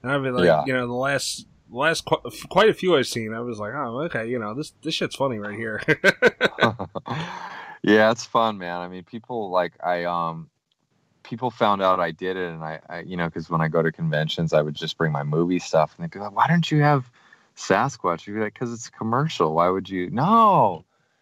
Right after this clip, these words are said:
Speaker 2: You know, so a lot of people, that's like, that's the one people wanna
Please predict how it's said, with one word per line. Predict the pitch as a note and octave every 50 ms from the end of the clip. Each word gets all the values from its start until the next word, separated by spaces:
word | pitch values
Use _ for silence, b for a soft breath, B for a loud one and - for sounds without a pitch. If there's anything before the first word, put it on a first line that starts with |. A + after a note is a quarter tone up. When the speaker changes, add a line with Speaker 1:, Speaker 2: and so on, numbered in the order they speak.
| _ _ _ _ _ -
Speaker 2:
You | E2+ E2+
know, | F2 F2
so | - - G#2 G2
a |
lot | F#2+ F#2 F#2+ G#2 A2
of | A2
people, | A2 - G#2 F#2 - F#2 F2
that's | E2+ E2+ E2 E2 -
like, | F#2+ F2+ E2 D#2+ - _ - -
that's | E2 D#2+ E2 E2 - -
the | E2+ F2
one | E2 D#2 D2+ D#2+ D#2 D#2+ D#2 D2+
people | - - D#2+ D#2 - - D#2+ D#2 D2
wanna | C#2+ D2 D2+ D#2 D2 D2 C#2+ C#2+ C#2+ C#2+